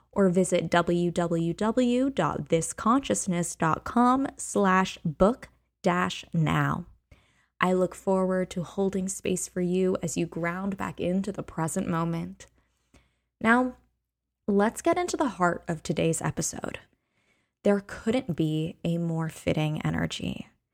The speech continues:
And this energy is the Ace of Wands.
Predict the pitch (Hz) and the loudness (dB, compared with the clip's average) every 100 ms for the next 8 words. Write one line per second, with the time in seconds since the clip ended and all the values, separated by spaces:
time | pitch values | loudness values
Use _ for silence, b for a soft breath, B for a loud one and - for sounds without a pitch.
0 | _ _ _ _ _ 175 170 190 - 202 | _ _ _ _ _ -2 0 0 0 0
1 | 196 185 208 190 196 - 190 185 - 240 | 0 -2 0 2 0 -2 -4 -4 -2 -4
2 | - 160 147 - - - 175 156 156 160 | 0 0 0 -2 -6 -2 0 0 -4 -4
3 | 165 165 170 180 - - | -2 -4 -8 -8 -8 -8